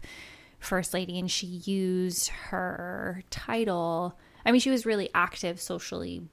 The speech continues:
while her husband was the governor before he was president. And, um, part of her advocacy was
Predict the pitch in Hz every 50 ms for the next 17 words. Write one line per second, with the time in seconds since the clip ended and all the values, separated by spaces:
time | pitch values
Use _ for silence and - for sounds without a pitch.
0 | - _ - 180 175 175 175 185 175 165 160 165 170 170 - - 190 170 170 -
1 | - 185 175 - - 170 165 165 185 185 190 185 180 175 175 175 180 185 - -
2 | - 175 - 165 170 208 185 180 180 175 170 165 175 185 175 - - - - 190
3 | 185 185 185 196 226 226 233 233 226 - 254 254 247 262 277 294 311 311 277 -
4 | - - - - - - - - - 202 202 190 185 180 180 175 170 170 170 170
5 | 160 - - - - - 185 175 170 170 170 - - - - 190 196 190 175 -
6 | - - - - _ - _ _ _ _ _ - - - 214 185 180 180 - -
7 | - 160 165 - 190 - - 190 175 - - 196 196 220 - - - - 202 196
8 | - -